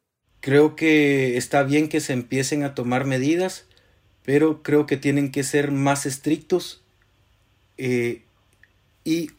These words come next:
observar todo lo que ha pasado en China, agarrar el ejemplo de China, de Italia y de España, porque su-, por subestimar el virus y por, por ir tan lento es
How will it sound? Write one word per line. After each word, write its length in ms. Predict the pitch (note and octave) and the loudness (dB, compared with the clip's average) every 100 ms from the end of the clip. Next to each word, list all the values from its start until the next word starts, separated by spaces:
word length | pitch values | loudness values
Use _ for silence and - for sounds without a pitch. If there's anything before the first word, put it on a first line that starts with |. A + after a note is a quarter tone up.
| _ | _
observar 640 | C#3 C3 B2+ A#2+ C3+ C#3+ | -2 -2 -2 0 0 0
todo 320 | _ D#3+ D#3+ D#3 | _ 4 6 6
lo 160 | D3 | 4
que 120 | C#3+ | 2
ha 100 | C#3 | -2
pasado 580 | C#3 C#3+ D3 C#3 A#2+ A2+ _ _ _ _ _ _ _ - | -2 -2 2 2 0 -4 _ _ _ _ _ _ _ -6
en 180 | B2 G#2+ | -6 -4
China, 480 | - E3+ G3 G3 - _ _ | -4 -2 0 -2 -8 _ _
agarrar 380 | B2 B2+ B2 C#3 | 0 2 4 2
el 100 | D#3 | 2
ejemplo 400 | C#3 D3 C3+ B2 A2 | 0 -2 -4 -4 -4
de 120 | A2+ | -4
China, 400 | - F#3 F#3 F3 _ _ - _ | -2 -2 -4 -8 _ _ -20 _
de 120 | - A#2+ | -4 -4
Italia 560 | A2 D#3 F#3 F#3 F#3 - _ _ - | 2 4 4 0 -4 -12 _ _ -6
y 120 | B2+ | -2
de 100 | A2+ | -2
España, 520 | - C#3 C#3 B2+ A#2+ - _ _ _ _ - - - - | -2 0 0 -2 -6 -14 _ _ _ _ -20 -20 -20 -6
porque 260 | C3+ - B2+ | -4 -2 -2
su-, 260 | C3+ A#2+ - - | -2 -8 -10 -2
por 180 | C3 | -2
subestimar 760 | A#2+ B2+ B2 - B2+ B2+ D3+ C3+ | -2 -2 -2 -2 -2 2 2 2
el 120 | A#2+ | 2
virus 520 | C3 D#3 C#3 A#2+ - - - - | 6 6 4 -2 -10 -20 -14 -10
y 100 | A#2+ | -6
por, 580 | B2+ A#2+ A#2 A#2+ A#2 A2+ | -4 -4 -4 -8 -10 -8
por 180 | C3 A#2+ | -4 0
ir 220 | C#3+ C#3+ | 0 0
tan 240 | - C#3+ C#3+ | -2 2 4
lento 420 | E3 F3+ F#3 F3+ - - - - - - | 2 2 -4 -4 -12 -20 -20 -20 -20 -4
es 220 | C#3 C3+ | -2 -2